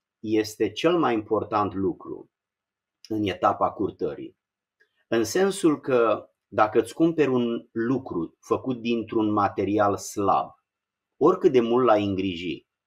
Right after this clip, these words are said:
și oricât de cu grijă l-ai folosi,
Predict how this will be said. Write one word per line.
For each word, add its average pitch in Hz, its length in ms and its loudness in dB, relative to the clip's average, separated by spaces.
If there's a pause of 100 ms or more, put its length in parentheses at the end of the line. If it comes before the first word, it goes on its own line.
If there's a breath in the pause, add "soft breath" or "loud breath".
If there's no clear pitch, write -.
(1160)
și - 180 -6
oricât 139 440 4
de 123 360 4
cu 117 160 -2
grijă 113 440 4
l-ai 101 240 2
folosi, 98 680 -2